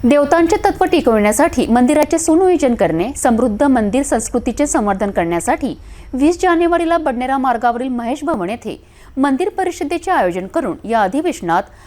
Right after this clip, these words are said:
अनेक मान्यवरांनी उपस्थितांना मार्गदर्शन केलेत. यावेळी मंदिर हिंदू धर्म जनजागृतीविषयी मोलाचे मार्गदर्शन करण्यात आले. मंदिरापासून धर्म वेगळा करता येत नाही,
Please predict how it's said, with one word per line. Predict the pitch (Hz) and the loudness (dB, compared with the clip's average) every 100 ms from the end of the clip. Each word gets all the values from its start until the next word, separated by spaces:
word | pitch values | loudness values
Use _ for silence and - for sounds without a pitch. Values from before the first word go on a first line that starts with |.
| - | -6
अनेक | - 311 403 | 0 0 0
मान्यवरांनी | 370 320 320 330 320 311 | 0 2 2 0 0 0
उपस्थितांना | 349 330 240 254 285 320 196 - | -2 -2 -4 -4 -2 -2 -2 -4
मार्गदर्शन | 233 233 240 302 269 180 156 | 0 0 0 -4 -4 -6 -6
केलेत. | 165 156 - - - - - 226 | -4 -4 -6 -20 -20 -20 -12 0
यावेळी | 220 185 175 226 | 2 4 2 0
मंदिर | 311 202 190 254 | 0 0 -2 -4
हिंदू | 269 208 339 | -2 -2 0
धर्म | 370 320 330 | 0 2 0
जनजागृतीविषयी | 285 208 202 190 190 185 190 185 196 226 | 0 -2 0 -2 -2 -6 -8 -6 -4 -2
मोलाचे | 302 214 190 - | 0 2 0 -2
मार्गदर्शन | 226 202 165 220 233 320 | -4 -4 -4 -4 -6 -6
करण्यात | 359 220 156 156 | -6 -4 -4 -4
आले. | 151 151 - - - - | -4 -6 -12 -20 -12 -2
मंदिरापासून | 277 269 330 427 359 320 381 349 | 0 2 2 2 0 -2 -6 -6
धर्म | 302 277 311 | -4 -4 -2
वेगळा | 262 233 320 | -2 -2 -2
करता | 349 220 180 | -4 -4 -2
येत | 165 196 | -4 -6
नाही, | 151 151 | -12 -12